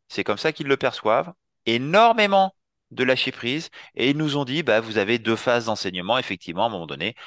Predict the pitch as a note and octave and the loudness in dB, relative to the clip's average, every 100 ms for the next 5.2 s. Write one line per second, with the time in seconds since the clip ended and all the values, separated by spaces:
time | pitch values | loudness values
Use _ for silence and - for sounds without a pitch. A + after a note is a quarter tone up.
0 | - - - - G#2+ G#2+ - C3 B2 A2+ | -10 -4 -2 -2 -6 -4 0 2 2 0
1 | A#2+ G#2+ F#2+ - D2 C2+ F2 - D2 D#2 | -2 -2 -2 -4 -2 -2 -2 -4 -8 -8
2 | E2+ - F2 F#2+ E2 D2+ D2+ D2 D#2 - | -8 -2 -2 0 -4 -6 -8 -8 -10 -8
3 | D2 C#2 A#1+ - _ - - - - G#2 | -10 -12 -16 -20 _ -18 -18 -12 -10 -6
4 | F#3 A#3 G#3 B2+ G#2+ - - - F#2 F#2 | -4 2 4 4 2 -6 -16 -4 0 2
5 | G2 | 0